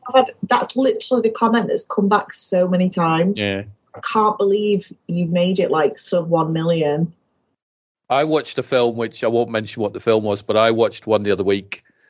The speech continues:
Speaker 2: and it was a screener, and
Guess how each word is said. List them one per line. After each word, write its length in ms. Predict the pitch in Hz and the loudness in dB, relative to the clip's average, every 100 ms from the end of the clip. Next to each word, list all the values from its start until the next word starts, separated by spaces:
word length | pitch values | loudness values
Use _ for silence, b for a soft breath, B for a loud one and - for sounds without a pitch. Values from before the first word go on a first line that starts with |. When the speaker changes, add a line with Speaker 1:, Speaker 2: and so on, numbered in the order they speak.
| _ _ _ | _ _ _
Speaker 2:
and 120 | 104 | 0
it 60 | 107 | 0
was 140 | 101 | -2
a 40 | 101 | -6
screener, 640 | - 113 107 104 98 92 _ _ _ _ - | -4 0 0 0 -2 -4 _ _ _ _ 2
and 520 | 104 104 101 95 | 2 2 -2 -8